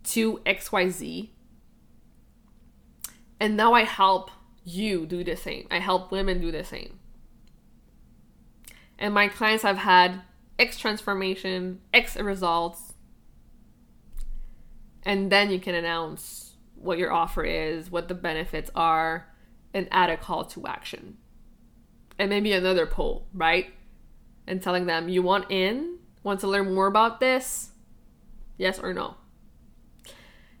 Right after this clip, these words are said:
And optionally adding the social proof. So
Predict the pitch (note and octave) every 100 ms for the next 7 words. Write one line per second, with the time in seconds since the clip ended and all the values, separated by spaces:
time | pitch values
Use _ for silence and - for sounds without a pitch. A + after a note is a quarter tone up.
0 | - - - G3 G3 G3+ G3 G#3 G#3 G#3
1 | G#3+ G#3 G3+ - F#3 F#3 F#3 F#3 F#3 F3
2 | E3 - - - - A3 F#3+